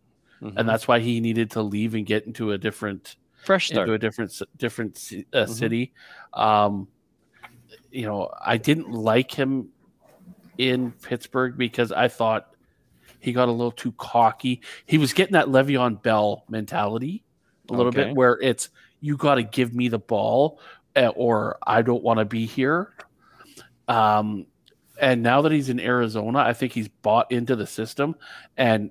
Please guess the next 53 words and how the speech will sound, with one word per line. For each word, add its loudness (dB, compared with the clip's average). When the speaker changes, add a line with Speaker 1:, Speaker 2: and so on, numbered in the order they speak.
Speaker 2:
you, -2
well, 2
you 0
saw 4
it -6
last -2
year, -12
top, -2
you -4
know, -8
four, -2
three -8
running 2
back. 2
Speaker 1:
Mm-hmm. -8
Speaker 2:
Uh, -4
he 0
had 4
an 2
amazing 0
year. -2
And 4
that's 4
Speaker 1:
He 2
did. 4
Speaker 2:
with -4
Murray 2
being 0
gone -2
for -2
a 0
part 0
of -6
the -10
season. -10
Speaker 1:
Yeah, 2
Speaker 2:
I -2
think -2
Speaker 1:
'cause -4
Speaker 2:
if, -20
Speaker 1:
the, -2
Speaker 2:
I 2
think 2
if -2
Speaker 1:
they, 6
Speaker 2:
Murray 6
Speaker 1:
they 10
Speaker 2:
is 6
Speaker 1:
used 0
to -2
play 6
Speaker 2:
there, 6
Speaker 1:
well. 0